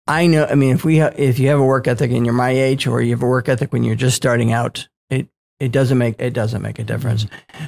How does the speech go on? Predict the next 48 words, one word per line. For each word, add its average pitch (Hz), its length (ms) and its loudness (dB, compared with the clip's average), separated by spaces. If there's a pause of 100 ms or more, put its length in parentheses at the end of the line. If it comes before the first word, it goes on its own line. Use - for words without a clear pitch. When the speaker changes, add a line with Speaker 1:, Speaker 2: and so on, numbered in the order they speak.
Speaker 1:
So 147 180 2
my 143 240 4
standpoint, 139 520 0
I 160 200 0
know 143 360 4
what 127 240 2
my 120 180 2
limitations 117 640 0
are. - 220 -8
I 147 160 -2
know 135 520 2 (260)
as 123 120 -2
a 123 60 4
ba-, 104 300 -2
as 113 240 0
a 110 140 2
baby 123 280 2
boomer 123 340 2
that 113 280 0 (400)
what 127 380 2
I 127 100 2
bring 120 220 2
to 120 100 2
the 110 120 0
table, 113 440 0
I 117 160 0
bring 123 280 0
the 107 60 -2
experience 117 600 -2
and 110 80 -2
the 123 80 -2
knowledge 123 440 0
and, 113 140 0
t-, 127 140 -4
and 117 300 -2
years 143 280 2
and 127 120 2
years 120 240 2
of 101 100 -2
experience. 135 680 0 (480)
Do 135 100 2
I, 127 60 2
am 131 340 0
I 117 160 2
the 117 160 2
strongest 120 440 -2
technology 127 440 -2
person? 156 460 2